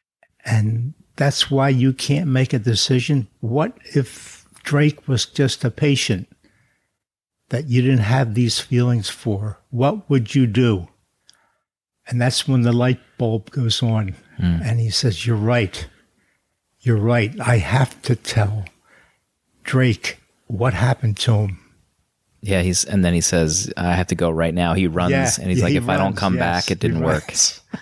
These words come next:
Speaker 1: And what a scene.
Speaker 2: Uh,
Speaker 1: What
Speaker 2: I,
Speaker 1: a scene.
Speaker 2: I was, like, s-, trembling in fear when he ran up to Drake's
Speaker 1: Yeah,
Speaker 2: bedroom
Speaker 1: yeah.
Speaker 2: because at this point, Randy knows.
Speaker 1: Yeah,
Speaker 2: He
Speaker 1: and
Speaker 2: told
Speaker 1: she tries,
Speaker 2: Randy.
Speaker 1: she tries to stop him.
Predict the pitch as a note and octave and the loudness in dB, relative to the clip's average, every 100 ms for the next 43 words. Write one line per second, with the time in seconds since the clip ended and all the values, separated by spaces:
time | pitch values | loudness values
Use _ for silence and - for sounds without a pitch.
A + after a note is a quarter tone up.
0 | - - - - - - - - - - | -10 -8 -8 -10 -10 -4 -4 -4 -6 -4
1 | - - - - - C3+ B2+ D#3+ D#3 - | -4 -6 -4 -8 -6 -6 0 0 2 2
2 | E3 D3 C3+ F#2+ - - - A2 A2 G#2+ | 2 2 2 -2 -10 -16 -4 -2 -2 -2
3 | C3 - B2 A#2 F#2+ G#2+ B2+ C3 B2 A#2+ | -2 -2 -4 -4 -2 0 2 4 4 2
4 | G#2 - - A2 F#2 - - - - - | 0 -2 -6 -2 -2 -4 -6 -4 -4 -2
5 | A2+ G#2 F#2 F#2 F2 - G2+ F#2 E2 F2 | 0 0 2 2 2 0 0 2 0 0
6 | F#2 F#2+ F#2+ F2+ F2+ F2+ - F#2 F#2+ F2+ | 0 2 2 4 2 0 -6 -2 0 2
7 | F2+ - - E2+ F2+ F2 E2 - - _ | 0 0 -2 -2 0 0 0 -2 -4 _
8 | - F2+ F2 E2+ D2+ E2 A#2+ - G#2+ G2+ | -2 0 0 0 -2 -4 -10 -6 -2 0
9 | F#2 G2 A#2 - G#2 E2+ G2 G#2+ G#2 F2 | 0 2 0 -2 -2 -2 0 2 2 2
10 | E2 D2 D2+ A#2 C3 A#2+ A2 A#2 G#2 F2 | 0 0 -2 -2 0 0 0 0 0 0
11 | G2+ C3 E3+ D#2+ G2+ - D#3+ - D#3+ D#3+ | 0 0 0 -2 -4 -2 -4 -2 0 0
12 | - C3 - D3+ F#3 A2+ | 0 -2 0 0 0 -4